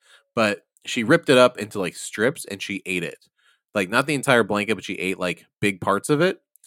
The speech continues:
Um, I didn't know this until she, like, yarked up a fucking huge chunk of blanket in our kitchen with, like, uh, some of her food. And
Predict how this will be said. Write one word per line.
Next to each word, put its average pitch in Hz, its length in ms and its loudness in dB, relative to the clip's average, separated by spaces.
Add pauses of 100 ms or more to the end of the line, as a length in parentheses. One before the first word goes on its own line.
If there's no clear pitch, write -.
(420)
Um, 110 240 2
I 120 100 4
didn't 143 300 2
know 113 220 4
this 92 440 0
until 95 600 -4
she, 95 640 -6 (460)
like, 95 320 -4 (760)
yarked 117 480 0
up 101 360 -2 (360)
a 95 60 -10
fucking 104 580 -8 (200)
huge 143 600 -2
chunk 113 300 -4
of 90 80 -6
blanket 90 400 -6
in 90 120 -10
our 82 100 -4
kitchen 71 420 -10 (440)
with, 95 200 -2
like, 92 220 -2
uh, 101 120 -6
some 113 240 -4
of 95 60 -14
her 92 120 -6
food. 131 400 -2 (540)
And 113 460 2